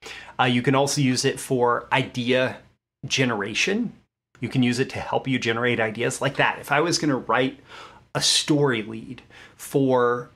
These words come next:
that bladder leakage product, right, I might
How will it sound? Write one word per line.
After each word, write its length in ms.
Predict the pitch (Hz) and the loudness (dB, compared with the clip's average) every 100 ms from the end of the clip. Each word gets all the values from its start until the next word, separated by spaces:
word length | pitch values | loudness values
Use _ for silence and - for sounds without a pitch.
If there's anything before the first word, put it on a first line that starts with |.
| _ _ _ - | _ _ _ -12
that 340 | 151 127 123 | -2 0 0
bladder 340 | - 117 113 151 | 0 0 2 2
leakage 400 | 143 - 123 - | 2 0 -4 -2
product, 460 | 131 123 - - | 0 0 -2 -6
right, 320 | 113 113 123 143 - - - _ - | -2 -2 -4 -10 -20 -20 -20 _ 2
I 180 | 143 | 2
might 380 | 151 143 143 143 | 4 2 0 -4